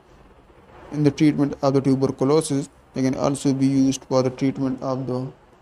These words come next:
tuberculous meningitis, and it is also used in the treatment of the latent tuberculosis, and thus prevent the relapse of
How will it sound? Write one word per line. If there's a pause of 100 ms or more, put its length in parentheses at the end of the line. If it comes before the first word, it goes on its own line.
(300)
tuberculous (1200)
meningitis, (3000)
and
it
is (100)
also
used
in
the
treatment
of
the (240)
latent
tuberculosis, (240)
and
thus
prevent
the
relapse
of